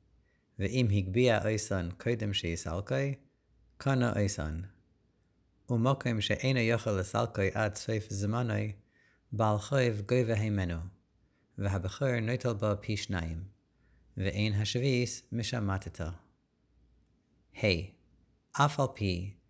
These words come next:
שמשכנה זו אסורה היא ואבק ריביס, כמו שביארנו, אפשר שיהיה מנהג זה בטעות, אוי לעובדי כוכבים,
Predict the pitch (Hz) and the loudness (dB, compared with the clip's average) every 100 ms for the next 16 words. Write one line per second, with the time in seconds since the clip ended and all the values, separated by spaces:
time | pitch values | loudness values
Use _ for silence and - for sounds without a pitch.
0 | _ - - 101 95 - - 120 117 110 | _ -8 -2 0 0 -2 0 0 0 -2
1 | 98 104 95 - 104 - - 110 107 87 | 0 0 0 -2 -2 -2 -2 0 0 0
2 | 92 90 107 _ 107 98 101 104 104 101 | -2 -4 -8 _ -6 -4 -2 0 -2 -2
3 | 90 90 98 127 - - _ _ - 107 | -2 -2 -2 -4 -6 -12 _ _ -6 -2
4 | 107 104 98 92 92 90 92 120 135 - | 2 0 0 -2 0 0 -2 -2 -4 -8
5 | _ _ _ _ _ _ 151 147 - 123 | _ _ _ _ _ _ 0 0 0 0
6 | 107 107 120 135 117 107 135 120 107 104 | 0 -2 0 0 0 2 2 0 0 0
7 | 117 104 104 - 95 87 87 - - _ | 2 2 0 0 0 0 -8 -12 -16 _
8 | _ _ _ _ - 135 120 117 107 101 | _ _ _ _ 2 4 4 2 -2 0
9 | 139 113 113 104 101 - 98 87 87 | 0 2 -2 -2 -4 -2 -2 -2 -6